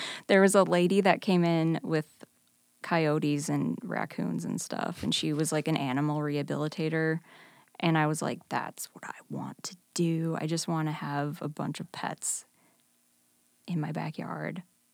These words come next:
and hang out with animals all day." And I remember distinctly thinking, like, "Ah, dang it, I can't because I have to be an artist. Got to, it's in the stars. Gotta do it." So, yeah,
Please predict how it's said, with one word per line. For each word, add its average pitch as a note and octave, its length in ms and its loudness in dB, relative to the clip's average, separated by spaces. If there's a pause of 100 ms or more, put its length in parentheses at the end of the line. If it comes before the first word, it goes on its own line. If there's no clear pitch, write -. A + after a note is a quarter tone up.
(240)
and E3 100 2
hang D#3 180 0
out B2+ 80 0
with - 120 -6
animals E3+ 460 0
all G3+ 120 -6
day." - 440 -6 (1080)
And F#3+ 100 6
I F#3+ 60 10
remember F#3+ 560 6
distinctly F3+ 640 2
thinking, E3+ 480 0
like, D3 320 0 (520)
"Ah, F3+ 180 4
dang E3+ 300 4
it, E3 120 4
I E3 80 2
can't D#3 400 2
because E3 300 0
I E3 60 4
have D3+ 200 2
to - 80 -8
be D#3 100 0
an D3+ 80 2
artist. D3 720 0 (640)
Got E3 280 4
to, D#3+ 260 4
it's D#3+ 220 -2
in E3+ 180 4
the E3+ 60 4
stars. D3+ 880 0 (260)
Gotta D#3+ 200 -2
do G#3+ 200 4
it." A#3 220 0 (1400)
So, - 140 -6
yeah, G3 280 2